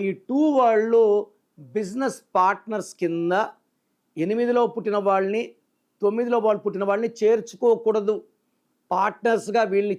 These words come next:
చేర్చుకుంటే బిజినెస్ కొలాప్స్ అయ్యి పార్ట్నర్స్ మధ్య మనస్పర్ధలు,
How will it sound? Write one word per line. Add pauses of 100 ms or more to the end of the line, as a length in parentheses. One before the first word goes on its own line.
చేర్చుకుంటే (720)
బిజినెస్ (180)
కొలాప్స్
అయ్యి (580)
పార్ట్నర్స్ (140)
మధ్య (680)
మనస్పర్ధలు,